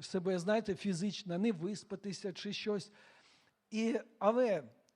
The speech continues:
ми на ці речі не дивимось. Ми знаємо, що Господь вірний, що Його плани, вони не змінюються.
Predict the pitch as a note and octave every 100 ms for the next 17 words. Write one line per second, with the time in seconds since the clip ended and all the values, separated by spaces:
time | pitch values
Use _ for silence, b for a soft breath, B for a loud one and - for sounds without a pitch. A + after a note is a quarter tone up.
0 | - G#3+ A3+ A3 A#3 A#3+ B3+ A3 G3 F#3
1 | A#3+ E3+ C3 A#2 - _ _ _ _ F3
2 | F3 D#3+ G3+ A3 F3+ G3 D#3+ D#3+ - E3
3 | E3 D#3+ G3+ D#3+ A2 A2 _ _ _ _
4 | b b b b b b - F#3 F3+ E3+
5 | E3+ D#3+ F3+ F3+ G#3 G3 G#3 G3+ F#3+ F3+
6 | E3 F3 F3 E3+ E3+ C#3+ F3+ G3+ F#3 C3+
7 | A2+ - A2+